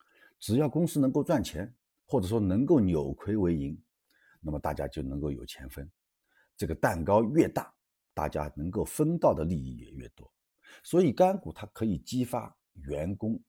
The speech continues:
来努力工作，同时它也可以激发外部的这些合作资源向公司进行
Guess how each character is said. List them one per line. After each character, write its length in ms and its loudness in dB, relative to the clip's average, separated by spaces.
来 140 -12
努 180 -12
力 140 -14
工 200 -12
作， 160 -20
同 200 -2
时 140 -4
它 180 -4
也 120 2
可 140 -4
以 140 0
激 220 0
发 280 0
外 360 4
部 220 -6
的 100 -6
这 140 -8
些 160 -8
合 220 -6
作 120 -2
资 240 -4
源 220 -4
向 220 -4
公 200 2
司 180 -4
进 160 -2
行 220 -12